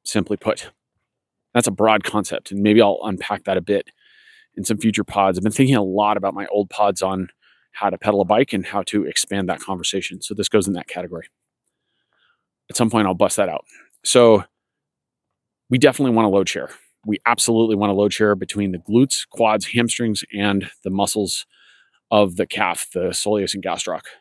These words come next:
for sure. And if you're not doing that, if every time you do a hard effort, your quads are totally smoked and nothing else is even touched, then something ain't right. It's either your movement pattern, or it's your position,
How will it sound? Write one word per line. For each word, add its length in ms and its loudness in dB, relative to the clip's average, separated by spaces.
for 240 2
sure. 340 -2
And 100 0
if 100 -4
you're 80 2
not 320 2
doing 240 2
that, 240 -6
if 180 -10
every 240 0
time 200 0
you 60 2
do 140 2
a 40 0
hard 280 2
effort, 320 -2
your 100 -4
quads 300 -2
are 40 -6
totally 300 0
smoked 340 2
and 120 -2
nothing 280 -2
else 200 -2
is 100 -10
even 180 -6
touched, 460 -2
then 280 0
something 360 0
ain't 160 -2
right. 240 -2
It's 140 -10
either 200 2
your 120 -2
movement 320 4
pattern, 320 2
or 480 4
it's 220 0
your 260 4
position, 520 -6